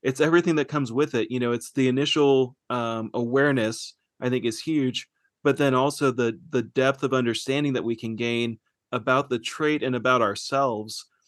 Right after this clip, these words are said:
And I think the third step that I often see, that I've seen played out in my journey, but also in others, is this awakening. And Robbie, I think you alluded to that a little bit earlier, waking up to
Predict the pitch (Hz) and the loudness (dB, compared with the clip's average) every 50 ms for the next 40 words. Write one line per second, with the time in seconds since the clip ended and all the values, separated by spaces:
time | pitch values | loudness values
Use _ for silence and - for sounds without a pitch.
0 | _ _ _ _ _ - 139 135 131 127 123 123 120 120 113 - - 131 127 139 | _ _ _ _ _ -4 0 0 0 2 0 0 -2 -2 -2 -2 0 0 0 0
1 | 135 131 120 - - 143 147 160 160 160 - - 143 127 120 - _ - - _ | 0 -2 -4 -2 0 2 2 2 2 0 -2 0 2 2 2 0 _ -20 -20 _
2 | - 110 123 127 123 123 120 120 120 123 123 123 120 117 - - - 131 127 127 | -8 -4 0 2 4 4 4 4 2 2 0 -4 -6 -6 -6 -6 -4 -2 -2 0
3 | 127 - 113 120 131 127 120 - - 147 131 131 147 147 139 139 131 117 110 120 | -2 -2 -2 0 0 0 0 0 -2 -4 -4 -4 -2 0 2 2 2 2 0 0
4 | 120 - 151 147 135 139 135 127 123 - 123 120 123 123 135 131 143 123 120 117 | 0 0 0 0 0 -2 -2 -2 -2 0 0 2 2 0 0 0 -2 0 0 0
5 | 113 117 135 139 131 120 113 104 117 127 117 - 131 127 127 - 123 117 110 131 | 0 0 0 2 0 0 0 -2 -4 -4 -2 0 0 0 0 0 -2 -2 0 0
6 | 190 - - - 110 104 98 104 110 107 - _ _ _ _ _ _ _ _ - | 0 0 -2 -4 -6 -4 -6 -6 -8 -10 -14 _ _ _ _ _ _ _ _ -6
7 | 123 131 127 131 131 123 135 127 127 139 127 131 143 139 127 127 135 135 131 123 | -2 0 2 4 4 4 4 4 2 0 -2 0 0 0 2 2 2 2 2 2
8 | 131 131 123 123 123 120 120 123 123 120 110 104 131 139 160 156 123 117 113 110 | 0 -2 -2 0 0 0 -2 -2 -2 -2 -2 -2 0 0 2 2 2 0 -2 -4
9 | - _ _ _ _ _ _ _ - 139 117 139 151 170 165 175 160 143 135 135 | -6 _ _ _ _ _ _ _ -16 -4 0 2 4 4 4 2 0 2 2 2
10 | 143 143 - - - - 139 131 131 127 127 123 123 123 123 120 117 117 | 0 0 -4 -10 -6 -2 0 0 0 0 0 0 -2 -2 -2 -4 -6 -8